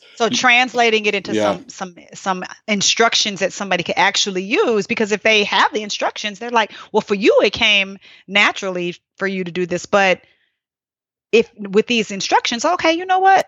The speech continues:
Speaker 1: I can, I can probably get better at this." Yeah.
Speaker 2: I think we're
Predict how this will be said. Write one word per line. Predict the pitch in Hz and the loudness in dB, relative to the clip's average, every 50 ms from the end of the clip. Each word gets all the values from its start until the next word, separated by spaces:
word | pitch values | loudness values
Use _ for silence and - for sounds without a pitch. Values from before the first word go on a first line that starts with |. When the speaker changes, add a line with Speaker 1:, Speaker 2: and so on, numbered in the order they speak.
| _ _ | _ _
Speaker 1:
I | - 403 | -2 0
can, | - - 254 226 | 0 0 -2 -2
I | - 320 | -4 -4
can | - 339 285 | -2 -4 -2
probably | - 226 196 190 180 190 190 | 0 0 0 0 0 0 0
get | 180 175 170 | 0 2 2
better | 170 165 175 170 | 2 0 0 -2
at | 165 160 | -4 -4
this." | - 175 180 190 - - - _ _ _ _ _ _ | -4 -4 -4 -6 -8 -14 -20 _ _ _ _ _ _
Yeah. | 403 440 - 135 - - _ _ _ _ | -4 -4 -4 -4 -4 -8 _ _ _ _
Speaker 2:
I | 107 110 | -8 -4
think | - - 139 131 131 123 | 0 0 0 0 2 4
we're | 123 123 120 117 110 - | 4 6 6 4 4 2